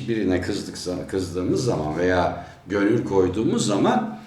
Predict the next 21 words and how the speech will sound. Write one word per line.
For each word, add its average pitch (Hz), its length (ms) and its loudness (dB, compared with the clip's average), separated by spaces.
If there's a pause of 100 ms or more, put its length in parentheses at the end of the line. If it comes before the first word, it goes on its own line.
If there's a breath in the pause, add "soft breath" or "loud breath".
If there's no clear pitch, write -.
(220 loud breath)
bu 196 160 2
işleri 135 440 6
tahmin 135 400 6
etmek - 380 2
biraz 135 320 6
zaman 123 300 4
alabilir 110 540 4
ama 123 420 2 (240 loud breath)
devletlerin 127 680 6
sonuç 135 420 4
itibariyle 92 580 2
hafızaları 104 760 4
güçlüdür 143 600 -2
ama, 180 500 4 (340 loud breath)
e, 113 500 8 (220)
çıkarlar 139 680 8
her 120 100 8
şeyin 151 300 2
önünde 82 440 0
gelir. 67 500 -10 (720 soft breath)
Fakat - 720 4